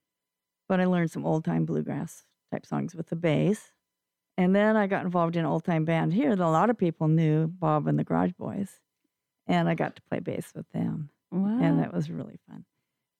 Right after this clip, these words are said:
Speaker 1: Um, I also got involved in the big band, the Portage Phil, 'cause they had no piano player.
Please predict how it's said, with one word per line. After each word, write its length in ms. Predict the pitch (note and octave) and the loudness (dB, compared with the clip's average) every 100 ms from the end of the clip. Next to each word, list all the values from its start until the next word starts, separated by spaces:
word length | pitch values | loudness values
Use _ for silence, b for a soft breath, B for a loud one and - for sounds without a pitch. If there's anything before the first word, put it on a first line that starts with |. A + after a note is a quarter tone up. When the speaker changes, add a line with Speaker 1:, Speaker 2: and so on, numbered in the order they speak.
| - | -4
Speaker 1:
Um, 400 | F3+ E3+ D#3 D3+ | 0 2 2 0
I 140 | - D#3+ | -2 -4
also 540 | - A3+ E4+ - G3 F#3 | 0 0 0 0 2 2
got 240 | F3 E3 | 0 0
involved 520 | F3+ E3+ D#3+ E3 F3 - | -2 0 2 0 -2 -2
in 480 | E3 D#3+ E3+ F#3 F3+ - | 0 2 2 0 -2 -2
the 60 | |
big 180 | C#4+ C#4 | 0 2
band, 320 | E3+ C#3+ E3+ | 2 2 0
the 40 | E3+ | 0
Portage 380 | G3+ F3+ F3 - | 0 0 0 -4
Phil, 480 | - E4 G#3 B3 C#4+ _ _ _ _ _ | 0 2 2 0 -2 _ _ _ _ _
'cause 140 | A3 G#3+ | 0 2
they 120 | A3+ | 4
had 120 | A3+ A3+ | 4 4
no 160 | A#3 | 2
piano 360 | A#3 B3+ D4+ F#4+ | 2 2 4 2
player. 360 | B3+ G3 F#3+ | 4 4 4